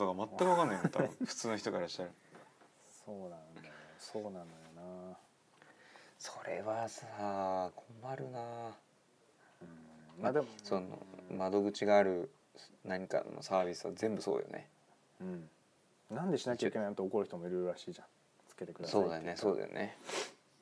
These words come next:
Speaker 2: もう分かんないもん。
Speaker 1: あとはその、なんかネットでさ、その、なんか「ウイルスは全然大丈夫です」みたいな。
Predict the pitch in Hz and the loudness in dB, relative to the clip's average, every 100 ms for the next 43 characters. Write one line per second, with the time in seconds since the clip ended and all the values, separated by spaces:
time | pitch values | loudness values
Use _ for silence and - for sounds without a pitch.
0 | _ _ _ _ - - _ _ _ _ | _ _ _ _ -20 -20 _ _ _ _
1 | _ _ - - 180 165 160 156 - - | _ _ -20 -20 -20 -16 -16 -16 -18 -20
2 | - - 123 85 - - - _ _ _ | -18 -16 -16 -16 -18 -20 -20 _ _ _
3 | _ _ - - - _ - 98 - 90 | _ _ -20 -20 -20 _ -8 -8 -4 -4
4 | - 90 85 82 82 82 - _ _ _ | -2 0 2 2 0 -2 -6 _ _ _
5 | _ _ - 95 90 87 - 98 95 104 | _ _ -8 -4 -2 -4 -2 -2 4 4
6 | - _ _ _ _ _ _ _ - _ | 4 _ _ _ _ _ _ _ -20 _
7 | _ _ _ - - 58 57 - _ _ | _ _ _ -18 -16 -12 -12 -12 _ _
8 | _ _ _ _ _ - - 98 92 92 | _ _ _ _ _ -18 -8 -2 0 0
9 | 87 87 90 92 92 90 - - - - | -2 -4 0 2 2 0 -8 -20 -20 -20
10 | - _ _ - _ - - 101 92 101 | -20 _ _ -20 _ -20 2 4 6 4
11 | - 98 - - - | 2 -8 -8 -8 -8